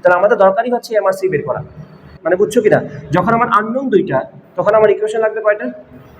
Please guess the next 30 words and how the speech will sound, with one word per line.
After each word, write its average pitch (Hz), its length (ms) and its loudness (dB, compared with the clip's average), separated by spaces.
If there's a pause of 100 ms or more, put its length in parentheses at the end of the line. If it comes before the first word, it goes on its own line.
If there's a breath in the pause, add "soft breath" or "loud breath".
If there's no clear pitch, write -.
(340)
দুইটা। 190 260 4 (680)
আমাদের 190 260 4
ইকুয়েশন 214 340 2 (300)
একটা 180 220 2
বের 196 160 -2
করি 202 180 -2
এখন, 208 160 -2
খেয়াল 202 200 0
করো, 214 120 2 (200)
এই 220 80 6
যে 214 100 -6
দেখো 143 160 0 (340)
ফাইভ 208 180 0 (100)
কমা 208 280 2
সিক্স, 196 200 -4 (1040)
স্পর্শকটা 208 460 2
কি 226 120 4
এই 220 120 0
বিন্দুগামী 226 460 2
না? 247 40 2 (1160)
যেটাই 185 280 4
বলি 214 200 4
না 202 100 0
কেন, 160 120 -2 (960)
এটা 196 140 2 (100)
হোক 226 160 4 (240)
অথবা 190 240 -2
এটা 190 180 2
হোক, 143 100 2 (100)
স্পর্শক 196 320 -4